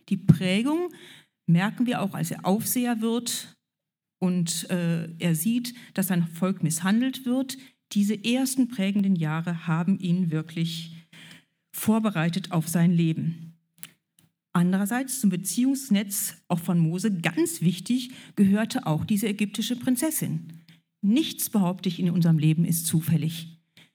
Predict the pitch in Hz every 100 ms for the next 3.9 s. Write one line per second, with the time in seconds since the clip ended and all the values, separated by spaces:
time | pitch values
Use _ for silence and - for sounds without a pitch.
0 | _ _ _ _ - 170 165 165 320 349
1 | - 156 180 247 - - 202 208 208 208
2 | - 196 190 190 196 254 285 269 - 233
3 | 247 196 208 170 165 160 175 208